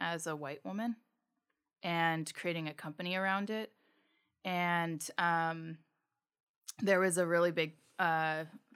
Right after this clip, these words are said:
chunk of time last year where I was like, "Am I allowed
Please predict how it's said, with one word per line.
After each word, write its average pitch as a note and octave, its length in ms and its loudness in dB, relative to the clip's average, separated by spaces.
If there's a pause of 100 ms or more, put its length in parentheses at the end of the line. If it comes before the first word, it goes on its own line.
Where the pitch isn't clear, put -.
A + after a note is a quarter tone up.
chunk F3+ 300 2
of D#3+ 100 -2
time E3 560 0
last E3 480 4
year D#3+ 300 0
where D#3 240 2
I D#3 160 4
was D#3 200 -2
like, D3 320 -2
"Am D#3+ 140 -6
I D#3 200 0
allowed F3 540 4